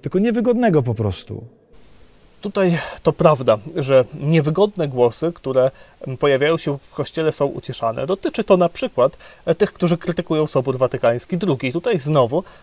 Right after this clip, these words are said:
Speaker 2: wskazałbym na papieża Franciszka nie jako na proroka, tylko jako na takiego właśnie władcę, który tak się zachowuje. Gdy papież Franciszek mówi, że każdy, kto, em, interpretuje Sobór Watykański drugi po swojemu, stawia się poza Kościołem,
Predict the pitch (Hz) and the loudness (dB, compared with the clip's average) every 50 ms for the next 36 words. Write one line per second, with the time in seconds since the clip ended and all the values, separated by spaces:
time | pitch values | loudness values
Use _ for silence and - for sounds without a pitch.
0 | - - 143 - - 170 147 170 165 165 160 151 156 151 151 - 156 - 165 160 | -14 -14 -10 -6 -2 0 2 2 2 2 2 2 0 0 0 0 0 0 2 2
1 | 160 151 - - 143 147 - 143 131 - - - 147 - - - - 147 156 156 | 2 2 0 -2 -4 -4 -4 -6 -8 -2 0 2 2 2 0 -4 -2 2 4 6
2 | 143 131 127 - 131 127 120 110 - 131 127 127 123 - - 143 151 143 139 131 | 6 6 6 6 6 6 6 6 2 -2 -2 -2 -2 0 2 2 4 6 6 6
3 | 120 - 156 180 185 185 151 - 143 135 131 127 - 139 143 143 - - - 180 | 4 4 2 0 0 0 0 2 4 4 4 4 2 2 0 0 0 2 0 0
4 | - - 285 294 196 147 135 131 131 123 - - - 143 143 143 - - - 151 | 0 -2 -4 -2 0 0 2 2 2 2 2 0 -2 -4 -4 -4 -6 -16 -18 -14
5 | - 131 135 143 139 135 135 - - - 160 175 175 - - - - - 180 175 | -8 0 4 6 6 6 4 0 -2 2 4 4 4 2 -2 -14 -8 -4 -2 -2
6 | 170 - 117 113 - - - 135 139 139 - - 151 170 175 - 220 202 202 156 | 0 0 -2 -2 -2 -2 -2 -2 -2 -4 -6 -6 -2 -2 0 0 0 0 0 0
7 | 123 107 - - - - - - - 147 139 131 120 156 170 180 170 - 202 - | -2 -2 -4 -8 -12 -18 -20 -12 -8 -8 -6 -2 2 4 4 4 4 4 2 2
8 | - 190 160 - 170 156 151 147 - 208 - - 135 - 180 196 185 160 151 143 | 2 0 -2 -2 -2 -4 -4 -4 -4 -6 -6 -6 -8 -6 -6 -6 -4 -4 -2 0
9 | 139 143 139 - - - - - 226 214 202 190 185 - - - 170 165 170 - | 2 2 2 2 0 -10 -2 2 2 2 4 2 0 2 4 4 4 4 2 -2
10 | - - - - - - 147 147 143 131 - - 190 185 185 208 180 - - 190 | -14 -16 -16 -12 -8 -6 -4 -4 -6 -6 -4 -2 0 2 2 2 0 0 -4 -6
11 | - 240 226 196 - - 220 190 196 185 190 185 - 180 190 196 185 175 - - | -4 -4 -4 -2 -2 -2 -2 -2 2 2 2 2 2 2 0 0 0 0 0 -2
12 | 175 170 185 175 180 - 185 180 160 - - 180 180 185 185 175 170 165 - - | -2 0 0 0 0 0 0 -4 -4 -2 -2 0 2 2 2 2 2 0 -4 -2
13 | - 202 175 170 165 143 - - 143 135 - 147 143 143 127 - - 127 - - | 0 0 2 2 2 0 0 -2 -4 -2 0 0 2 2 0 0 -2 -10 -8 -4
14 | - 123 127 160 190 | 0 2 2 2 0